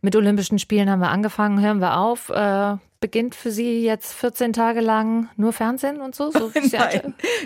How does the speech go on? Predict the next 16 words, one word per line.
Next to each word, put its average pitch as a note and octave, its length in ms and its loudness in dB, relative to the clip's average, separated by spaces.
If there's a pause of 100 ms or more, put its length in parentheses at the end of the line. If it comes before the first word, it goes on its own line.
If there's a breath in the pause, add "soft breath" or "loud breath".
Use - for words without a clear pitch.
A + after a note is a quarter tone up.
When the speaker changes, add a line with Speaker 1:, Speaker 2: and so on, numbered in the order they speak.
Speaker 2:
überhaupt F3+ 500 -2
nicht. C3+ 180 -4
Aber F3 140 -2
es F3 100 -6
gibt - 220 -6
ein F#3+ 60 -2
paar F#3 200 -4
Sportarten, E3 640 -6
die D#3 120 -6
mich D3+ 220 -4
wirklich D#3 360 -6 (240 loud breath)
interessieren D3+ 580 0
und D3+ 160 -2
die C3+ 80 0
ich - 160 -4
auch, B2 220 -4